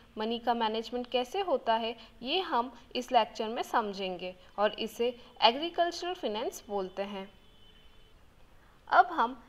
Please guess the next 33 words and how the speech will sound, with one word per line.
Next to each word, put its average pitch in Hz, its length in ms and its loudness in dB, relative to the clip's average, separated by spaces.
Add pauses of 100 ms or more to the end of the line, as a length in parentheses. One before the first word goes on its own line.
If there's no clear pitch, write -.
(160)
agricultural 285 680 0
finance 226 440 -4
को 403 120 -2
समझते 208 540 -2
हैं। 202 100 -12 (300)
Agricultural 403 680 0
finance 233 580 -2
में 240 100 -2
हम 247 220 -2 (260)
किसी 381 300 -2
भी 415 200 2
business 240 440 -2
को 254 140 2
run 220 240 0
करने 220 360 -2
के 226 220 -4
लिए 220 300 -2 (280)
उसके 254 300 -6
financial 294 680 2 (140)
aspects - 520 -2
की - 160 -2
study 202 400 2
करते 202 380 -2
हैं, 214 260 -8 (340)
उसे 226 320 -2 (220)
examine 233 560 2
करते 220 360 -2
हैं 214 280 -6 (280)
और 220 280 4 (180)
उसे 339 240 0
analyze 214 600 2
करते 202 360 -4
हैं। 208 260 -8